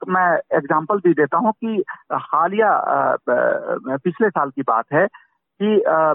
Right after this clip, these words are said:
न-, अ, अ, राहुल गांधी ने एक बयान दिया था, अ, अ, पब्लिक में और कहा था कि सुप्रीम कोर्ट भी अब मान चुकी है कि चौकीदार चोर है, जबकि सुप्रीम कोर्ट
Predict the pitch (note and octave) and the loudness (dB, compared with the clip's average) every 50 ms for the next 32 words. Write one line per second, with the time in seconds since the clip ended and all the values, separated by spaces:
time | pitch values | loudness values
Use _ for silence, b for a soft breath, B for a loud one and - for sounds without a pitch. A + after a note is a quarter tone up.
0 | - - C#3+ D3 D3 D3 C#3 C3+ - B B B B B - - B2+ C3 C3 B2+ | -2 -4 -4 -2 0 0 0 0 -2 B B B B B -8 -4 -2 0 2 2
1 | B2+ - - - - - C3 B2+ B2+ B2+ B2 B2 B2+ B2 C#3 D#3 D#3+ F3 A3+ A#3 | 2 0 -2 -6 -4 -2 0 0 2 2 2 0 0 0 -2 -2 -2 -2 -2 -2
2 | A3+ G#3 E3+ - D3 D#3+ D3 C3 D3+ C3+ D3+ E3+ D#3+ F3+ F#3+ F#3+ F3 D#3 - - | -2 -2 -2 0 0 0 0 0 -2 -2 -2 0 0 0 0 2 0 0 0 2
3 | C#3+ D3 C#3+ C#3 C#3+ C#3+ C#3+ C3+ B2+ - - _ - - D#3 C#3+ _ - B2 A#2 | 2 2 2 2 2 4 2 2 0 -2 -6 _ -2 -2 -2 0 _ -2 -2 0
4 | B2+ D3 D#3 D3 C#3+ C3+ B2+ - - B2 B2 A#2+ B2 - _ B B B B _ | 0 -2 -2 0 0 0 0 0 -2 -2 -2 -2 -2 -6 _ B B B B _
5 | - B2 A#2 A#2 A2+ A#2 - _ - A#2+ A#2 A2+ A2+ - - - C3+ C3 C#3 - | -4 -2 0 0 0 -2 -2 _ -4 -2 -2 -2 -2 -2 -4 -4 -4 -4 -4 -4
6 | - - E3+ F#3+ G#3 - B B B B _ - D3+ D3 - E3 D3 E3+ F3 - | -4 -2 0 0 0 -2 B B B B _ -4 -4 -2 -2 -2 -2 -2 -2 0
7 | F#3 F#3 - - G3 G3 F#3+ - B B B _ _ - - - A3 - - - | -2 -2 -2 -4 -4 -4 -4 -6 B B B _ _ -10 -6 -4 -4 -4 -2 -2
8 | B3+ B3+ A#3+ - - G3+ G3+ G3+ G3 _ _ - D3+ F3+ F#3+ F3+ - D#3+ D#3 C#3+ | 0 0 0 2 2 4 4 4 2 _ _ -10 -6 -2 0 0 0 0 0 -2
9 | D3+ C#3+ D3+ D#3+ D#3+ D3 D3+ D3 - - D3 C3+ B2+ C3+ C#3 C#3 C3+ - _ _ | 0 0 0 0 -2 -4 -8 -8 -6 -4 -2 0 2 2 2 2 0 -2 _ _
10 | _ _ - C#3+ C3+ - C3+ B2 - B2+ B2 A#2+ G#2+ A2 - - A2+ G#2 F#2+ E2 | _ _ -4 -4 -2 0 -2 -2 0 0 0 0 0 -2 -4 -4 -4 -4 -4 -4
11 | - D#2 _ _ _ _ _ _ _ _ - C#3+ C#3 - - G#3+ A3+ A3+ b b | -8 -18 _ _ _ _ _ _ _ _ -2 -2 -2 -4 -4 -4 -4 -4 b b
12 | b b _ _ _ - - - - - A3 A3+ A3 G3 - - F#3 F#3 F#3+ F#3+ | b b _ _ _ -4 -2 -2 -2 -2 -2 -2 -2 -2 0 2 2 4 2 2